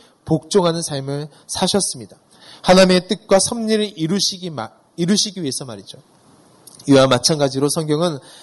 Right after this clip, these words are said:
가정에서 하나님의 뜻을 이루기 위해서 아내들은 남편에게 복종해야 한다고 가르치고 있습니다.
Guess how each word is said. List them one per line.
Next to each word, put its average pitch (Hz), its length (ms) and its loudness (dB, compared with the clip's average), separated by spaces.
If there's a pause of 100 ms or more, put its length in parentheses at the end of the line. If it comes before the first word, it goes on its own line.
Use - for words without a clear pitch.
(160)
가정에서 147 800 0 (280)
하나님의 190 420 0
뜻을 - 320 -2
이루기 175 360 0
위해서 160 420 -4 (300)
아내들은 131 680 -2 (260)
남편에게 123 800 0 (240)
복종해야 147 580 2
한다고 135 520 0 (260)
가르치고 120 600 0
있습니다. 135 420 -2